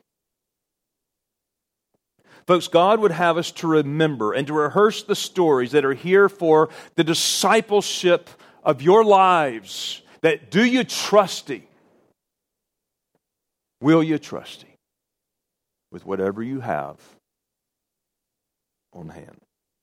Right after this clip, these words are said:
The miracle here was to display His glory to the masses, but John informs us that very few people got it,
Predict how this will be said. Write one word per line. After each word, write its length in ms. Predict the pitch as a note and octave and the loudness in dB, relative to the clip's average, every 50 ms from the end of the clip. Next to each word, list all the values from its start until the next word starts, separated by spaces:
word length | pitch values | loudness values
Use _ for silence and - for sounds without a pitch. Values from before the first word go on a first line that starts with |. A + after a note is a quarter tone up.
| _ _ _ _ _ _ _ _ _ _ _ _ _ _ _ _ _ _ _ _ _ _ _ _ _ _ _ _ _ _ _ _ _ _ _ _ _ _ _ _ _ _ _ _ _ _ _ | _ _ _ _ _ _ _ _ _ _ _ _ _ _ _ _ _ _ _ _ _ _ _ _ _ _ _ _ _ _ _ _ _ _ _ _ _ _ _ _ _ _ _ _ _ _ _
The 80 | - - | -14 -6
miracle 420 | G2+ A2+ C3 C#3 C#3 C#3 B2+ A2+ | -2 0 0 0 0 0 -2 -4
here 220 | G#2 A#2 A2+ A2+ A2+ | -2 -2 -2 -2 -2
was 220 | A2 A2+ G#2 - | -2 -4 -6 -8
to 100 | - G#2 | -12 -16
display 580 | F#2 G2+ G2 - - - - A#2 A#2+ B2 B2+ B2 | -16 -14 -12 -12 -12 -8 -4 0 0 0 0 0
His 180 | B2+ A#2 G2 | -2 -4 -6
glory 480 | F#2+ G#2+ G#2+ A#2 A#2 A#2+ A#2+ A#2+ A#2+ A#2 | -8 -8 -6 -4 -2 -2 -2 -2 -4 -6
to 480 | A#2 - A#2+ A2+ A2 A2 G#2+ G#2 G#2 G2+ _ _ _ _ _ _ _ _ _ _ _ _ _ _ _ | -8 -10 -12 -10 -8 -8 -10 -10 -14 -16 _ _ _ _ _ _ _ _ _ _ _ _ _ _ _
the 80 | - F#2+ | -12 -8
masses, 680 | F#2 G#2+ A2 A#2 A#2+ A#2+ - - G2+ F2 E2 D#2+ D#2+ | -6 -4 -2 -2 -2 -4 -6 -10 -12 -12 -12 -14 -16
but 160 | - F2 E2 - | -14 -16 -10 -6
John 280 | A2 A2+ A#2+ B2+ B2+ | -4 -2 -2 -2 -2
informs 480 | B2+ A#2+ A2+ - B2+ A#2+ A#2+ A#2+ A2+ A#2 | -4 -8 -10 -8 -6 -6 -4 -6 -8 -12
us 120 | A2 - | -16 -12
that 180 | - A2 - - | -12 -12 -10 -8
very 240 | A2 A2+ A#2 A#2 A2+ | -8 -6 -6 -6 -8
few 240 | - - A2+ A2 | -10 -12 -14 -14
people 400 | - _ - A#2 G#2+ - - G2+ | -14 _ -14 -14 -12 -10 -10 -12
got 340 | G2+ F2+ G#2 G2 G2 G2 F2+ | -10 -6 -4 -2 -2 -2 -2
it, 340 | G2 G2 - - - - | -4 -6 -8 -12 -18 -20